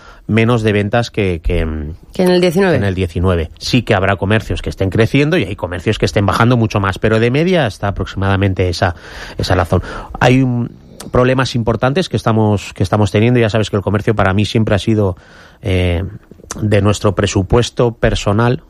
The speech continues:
Speaker 1: es el último sitio donde vamos. Si tenemos que pasar
Speaker 2: Sí.
Speaker 1: el armario con tres camisas en lugar de,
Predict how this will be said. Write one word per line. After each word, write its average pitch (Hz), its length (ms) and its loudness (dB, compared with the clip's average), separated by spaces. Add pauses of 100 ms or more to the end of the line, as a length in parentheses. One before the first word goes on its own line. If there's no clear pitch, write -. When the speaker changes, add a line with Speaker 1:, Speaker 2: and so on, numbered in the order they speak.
(200)
Speaker 1:
es 123 220 -2
el 120 140 2
último 127 420 0
sitio 110 360 0
donde 98 220 2
vamos. 92 440 -2
Si - 160 -4
tenemos 104 320 0
que 156 100 0
pasar 107 420 0
Speaker 2:
Sí. - 220 -4 (600)
Speaker 1:
el 107 380 4
armario 104 380 0
con 95 160 -2
tres 104 200 0
camisas 107 520 0
en 98 100 2
lugar 98 360 2
de, 101 320 2